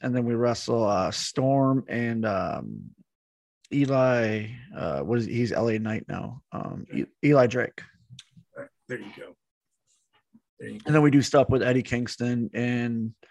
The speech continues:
Speaker 1: uh, we turn on him, and we're like the Pope's henchmen. So it was a lot of fun. It was, it was a lot of fun. Um, got to hang out with the Rock and Roll Express the whole weekend, which is a blast, and you get to learn from them. And I was, you know, Brian and I were the Bounces, were a tag team, and,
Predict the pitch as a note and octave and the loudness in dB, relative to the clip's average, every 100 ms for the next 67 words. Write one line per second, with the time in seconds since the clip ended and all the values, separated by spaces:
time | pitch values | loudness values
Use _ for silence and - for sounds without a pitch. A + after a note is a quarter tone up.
0 | _ _ _ _ - - A#2+ B2 - C3 | _ _ _ _ -8 -4 0 0 2 2
1 | B2+ A#2+ A#2 A#2+ A#2 A2+ A#2 A#2 A#2 - | 2 2 2 2 0 -2 -2 -2 -4 -6
2 | A2 A2+ A2+ - - - - A#2 A2+ - | -2 0 0 -6 -18 -20 -8 -6 -4 -6
3 | A2+ G#2+ B2+ - _ E3+ - - - E3 | -8 -8 -12 -18 _ -8 -6 -8 -4 2
4 | G#3 B3+ A#3+ E3 A3 B2 A#2 C#3 D3 C#3 | 6 6 4 6 6 4 0 -2 2 4
5 | D3 B2+ C#3+ F#3+ D#3 - A#2 G#2+ A2+ - | 4 2 -2 0 0 0 -6 -6 -8 -4
6 | A#2+ A#2+ A2 - - - - - _ - | -2 -2 -4 -8 -20 -20 -20 -20 _ 2
7 | B2+ - C#3 C3+ B2 C3 C3 C#3 C3 A#2 | 4 6 4 4 4 4 4 2 0 -2
8 | - C3 B2 C3 C3 C3 B2+ C3 B2+ C3 | 0 0 0 -2 -2 0 -2 -4 -6 -8
9 | - A#2+ A#2 - - - A2+ A#2 A#2 A#2+ | -10 -6 -4 -6 -12 -8 -4 -2 0 0
10 | A2+ A2+ A#2 A#2 A#2 A#2+ A#2+ A#2 A2+ A#2 | 0 -2 -4 -2 -2 -2 -2 -2 -4 -4
11 | A#2+ A#2+ B2 A#2 A#2 - B2 C#3+ C3+ A#2 | -2 -2 -2 -2 -6 -4 0 0 0 -6
12 | - _ - C#3 B2 A2+ C3 C#3 C3+ C3 | -12 _ -8 -2 -2 2 4 4 4 2
13 | C3 B2 C3 B2 A#2+ B2 C3+ C3 B2 B2 | 2 0 -2 0 2 2 2 -2 -4 -4
14 | A2+ C#3 C3+ C3 B2 A#2+ A#2 A2 | 2 6 6 4 -4 -4 -4 -6